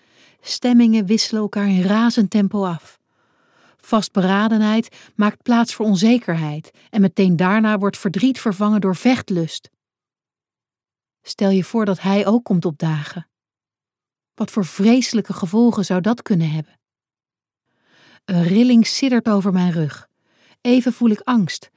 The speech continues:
en paniek. Heldere herinneringen aan een wilde, agressieve blik, opgezwollen lippen en het doffe dreunen van stokslagen proberen me te overmeesteren. De vrouw in de spiegel komt me bekend voor.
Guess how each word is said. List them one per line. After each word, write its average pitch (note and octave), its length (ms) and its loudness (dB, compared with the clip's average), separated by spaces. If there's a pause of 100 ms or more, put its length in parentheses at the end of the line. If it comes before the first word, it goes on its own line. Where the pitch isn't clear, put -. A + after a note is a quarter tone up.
(100)
en G#3+ 160 -2
paniek. A3 480 4 (1160)
Heldere A3 420 2
herinneringen F#3 760 4
aan F3+ 100 0
een E3+ 160 0
wilde, G#3+ 320 4
agressieve G3 580 -2
blik, G#3 380 0 (340)
opgezwollen G#3 720 0
lippen G3+ 400 0 (340)
en G3+ 100 -2
het D3+ 200 -2
doffe A3 360 0
dreunen G#3+ 440 4
van E3+ 140 -6
stokslagen G3+ 880 -4
proberen G#3 480 2
me G3+ 60 4
te - 120 -2
overmeesteren. F3 880 -2 (1800)
De G3 160 -4
vrouw A#3 340 2
in B3 80 4
de G#3+ 60 4
spiegel B3 460 -2
komt A#3+ 240 2
me A3+ 100 6
bekend A3 360 0
voor. F3 440 -6